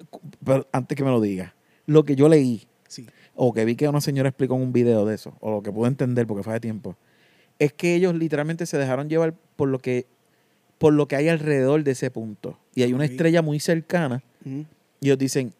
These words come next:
Speaker 1: "Está a una distancia de esa estrella muy similar a la de la Tierra con el Sol." So, si, si de esto depende completamente, ahí en ese planeta puede que haya vida, puede que haya agua, cascada, to-,
Speaker 2: Diantre.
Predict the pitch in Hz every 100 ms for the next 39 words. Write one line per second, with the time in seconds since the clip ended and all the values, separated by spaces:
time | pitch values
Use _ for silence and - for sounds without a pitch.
0 | - 127 - 135 147 175 185 185 180 -
1 | 185 185 180 151 156 185 - 208 170 139
2 | 139 147 156 170 190 - 214 190 185 202
3 | 190 147 127 113 123 127 151 135 110 104
4 | - 98 - _ _ _ _ _ _ _
5 | _ _ - - 139 120 - _ _ _
6 | _ _ - - 143 143 - - - 160
7 | 151 143 151 220 220 214 220 214 196 196
8 | 185 202 202 226 202 147 131 - 143 135
9 | 160 214 220 226 208 220 220 175 110 -
10 | _ _ _ _ _ _ _ _ _ _
11 | 120 110 104 104 113 123 233 247 _ _
12 | 113 117 160 143 120 165 147 131 131 -
13 | - 135 170 156 131 - _ - 156 156
14 | -